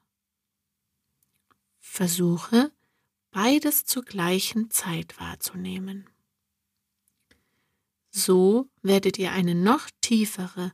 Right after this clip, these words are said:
und andere Ebene der Verbundenheit erreichen. Diese Ebene ist vom Verstand gelöst. Euer gemeinsames Sein schwingt sich aufeinander ein.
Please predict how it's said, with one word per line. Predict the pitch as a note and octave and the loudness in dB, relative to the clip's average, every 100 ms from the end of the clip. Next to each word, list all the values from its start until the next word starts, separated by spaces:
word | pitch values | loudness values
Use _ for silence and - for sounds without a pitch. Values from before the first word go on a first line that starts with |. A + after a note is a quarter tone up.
| _ _ _ - | _ _ _ -2
und | F#3+ - - | 0 0 2
andere | G#3 B3+ C4 B3+ A#3+ | 4 4 4 0 -2
Ebene | G3 G3 G3 G3 G3+ G#3+ | 0 2 2 0 0 -2
der | G3 | -4
Verbundenheit | F#3+ F#3 F3+ F3 - F#3+ F#3+ F#3 G3 | -4 -6 -6 -6 -6 -6 -4 -6 -6
erreichen. | A3+ A3+ F3+ F3 - G3 F3+ _ _ _ _ _ _ _ _ _ _ _ _ _ _ _ _ _ - | -8 -8 -6 -8 -8 -10 -10 _ _ _ _ _ _ _ _ _ _ _ _ _ _ _ _ _ 0
Diese | C#4+ A3+ | 2 4
Ebene | F#3 F#3 F3+ G3 G3+ | 2 0 0 0 0
ist | G#3 - | -2 -6
vom | G3+ G3 | -6 -4
Verstand | A3 - B3+ C4+ A#3+ | -2 0 2 4 2
gelöst. | - F3 F3 F#3 - - - _ _ _ _ _ _ _ | -2 -10 -10 -10 -10 -12 -18 _ _ _ _ _ _ _
Euer | - F3+ | -4 -2
gemeinsames | F3 F3 F3+ G#3+ B3 C4 B3+ B3+ - | -2 0 4 6 6 4 2 2 0
Sein | F3 F3+ F#3 G#3 - _ - | 0 2 0 -2 -6 _ -8
schwingt | - F#3+ F#3+ | 2 2 2
sich | - F#3+ | -2 -6
aufeinander | G3 F#3+ G#3 G#3+ A3 B3 - | -6 -4 0 2 2 0 0
ein. | G3 F#3 F3 | -2 0 -4